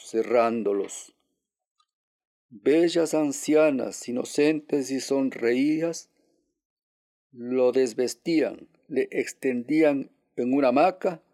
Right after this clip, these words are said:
la mecían con suavidad. Nuestro material es la paz, le decían los susurros,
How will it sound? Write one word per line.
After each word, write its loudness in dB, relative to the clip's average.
la 0
mecían 0
con -2
suavidad. 0
Nuestro -4
material 0
es -2
la -2
paz, 2
le -2
decían 0
los -2
susurros, -6